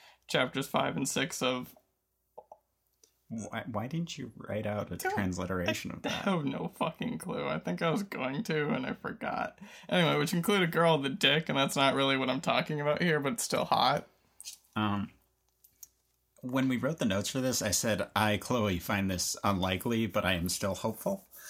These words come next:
Speaker 2: Uh, however, the author has since, uh, posted a picture of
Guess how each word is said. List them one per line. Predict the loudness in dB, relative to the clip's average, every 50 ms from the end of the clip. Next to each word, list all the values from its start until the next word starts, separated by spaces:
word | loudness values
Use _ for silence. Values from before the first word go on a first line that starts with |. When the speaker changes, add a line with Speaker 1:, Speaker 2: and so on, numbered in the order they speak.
| -16 -16 -16 -10 -2
Speaker 2:
Uh, | 2 4 4 4 2 2
however, | 2 2 2 4 2 2 4 4
the | 4 4
author | 4 2 2 2 2 2
has | 2 2 2 2
since, | 2 4 4 4 2 2 0 -2 -2 -4 0
uh, | 2 4 4 2
posted | 2 0 0 0 0 0 0 -2 -2
a | -2
picture | -2 -2 -2 -2 0 0 2 2 2 2 2 2
of | 2 2 2 2 -2 -8